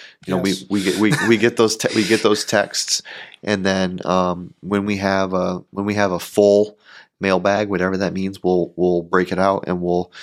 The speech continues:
Speaker 1: um, in an uncut way, without, without having, you know, prepared ahead of time extraordinarily or anything like that, we'll deal with those questions and try and get some of those things answered for you, at least in the best way that we know how. Uh, so that's, that number,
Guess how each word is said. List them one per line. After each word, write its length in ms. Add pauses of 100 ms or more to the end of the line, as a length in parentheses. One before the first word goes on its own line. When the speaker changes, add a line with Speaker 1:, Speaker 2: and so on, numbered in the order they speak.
(300)
Speaker 1:
um, 220
in 80
an 140
uncut 540
way, 240
without, 420 (300)
without 280
having, 420 (240)
you 120
know, 80
prepared 440
ahead 220
of 60
time 340
extraordinarily 800
or 80
anything 320
like 120
that, 220
we'll 100
deal 160
with 100
those 160
questions 520
and 160 (380)
try 160
and 100
get 60
some 180
of 60
those 160
things 280
answered 420
for 220
you, 120
at 80
least 220
in 40
the 60
best 240
way 100
that 120
we 140
know 140
how. 240 (440)
Uh, 240
so 120
that's, 220
that 240
number, 500